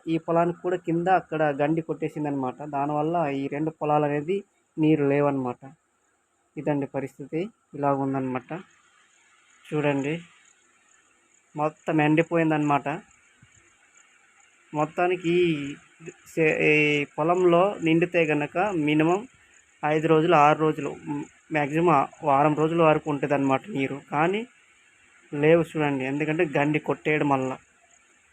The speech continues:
మరి వర్షాలు పడటం లేదు. మొన్న ప-, పడి ఆరిపోయింది, ఆగిపోయిందనమాట. ఇంకా రావటం లేదు. అందుకోసం ఏటి పండించాలనా వద్దనిపిస్తుంది ఈ రెండు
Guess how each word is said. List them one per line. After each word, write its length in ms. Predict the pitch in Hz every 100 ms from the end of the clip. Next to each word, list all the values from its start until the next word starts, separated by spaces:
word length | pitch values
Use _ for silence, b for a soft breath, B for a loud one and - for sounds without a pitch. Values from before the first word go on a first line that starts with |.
| _ _ _ _ _ _ _ _ _
మరి 200 | 151 156 175 147
వర్షాలు 420 | 143 - 175 175
పడటం 380 | 160 160 160 160 156
లేదు. 260 | 151 147 151 147 _ _ _ _ _ _ -
మొన్న 240 | 151 156 160 151
ప-, 400 | 160 151 147 147 143
పడి 260 | 151 170 208 190 _ _ -
ఆరిపోయింది, 600 | 156 156 160 160 151 143 143
ఆగిపోయిందనమాట. 680 | 147 156 143 135 131 131 - 160 _ 156
ఇంకా 260 | 151 160 147 147
రావటం 360 | 143 147 151 147 139
లేదు. 240 | 131 156 202 _ _ _ _ _ _ _ _ _ -
అందుకోసం 540 | 151 151 151 156 156 156 143
ఏటి 180 | 147 156 151
పండించాలనా 680 | 147 151 143 156 143 147 151 139
వద్దనిపిస్తుంది 880 | 139 143 139 147 143 - 143 139 139
ఈ 100 | 135 131
రెండు 180 | 135 135